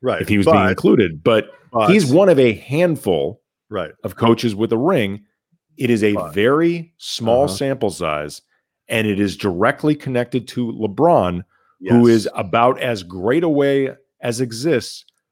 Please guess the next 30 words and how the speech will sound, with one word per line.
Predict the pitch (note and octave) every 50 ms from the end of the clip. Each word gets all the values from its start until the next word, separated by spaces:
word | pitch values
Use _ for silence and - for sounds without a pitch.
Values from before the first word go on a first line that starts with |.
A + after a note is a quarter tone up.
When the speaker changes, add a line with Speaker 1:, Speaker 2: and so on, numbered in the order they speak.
| _ -
Speaker 2:
to | - B2 A#2+ A#2 A2+ A2
Speaker 1:
And | A#2
Speaker 2:
cover | A#2 A#2 C3 C3+ C#3+ C#3
your | C3 C3 A#2+
bases | G#2 C#3 D#3 D#3 C#3+ - A2+ G2 F#2 F#2 - - - _ -
Speaker 1:
and | C#3+ D3+ D3
an | C#3
Speaker 2:
when | A#2 C#3
it |
comes | D#3+ E3+ - A2+ -
to | D#3
Speaker 1:
instant | C#3
Speaker 2:
trying | B2+ B2 B2
to |
win | A#2+ B2+ B2+
a | C#3+
Speaker 1:
diminisher, | D#3 D3+ D3+ C#3+
Speaker 2:
championship. | - B2+ - - C3+ C3+ D#3 -
Speaker 1:
and, | C#3+ C#3
and | C3+ C#3
an | -
instant | D3 D3+ E3+ F3+ D#3+ - E3+ D#3+ C3+
diminisher | - C3 A#2 A2+ A#2 C3 C#3 C#3+ C#3+ - - - A2+ A2 G#2+
of | G#2+ G2 F#2
that | G#2+ G#2 G2+
accomplishment | F#2+ - G#2 G#2 G2+ G2 - F#2+ - - F#2+ E2+ D2+
for | - F2 E2
a |
coach | - - F#2 E2+ D#2 - F2
like, | E2+ D#2+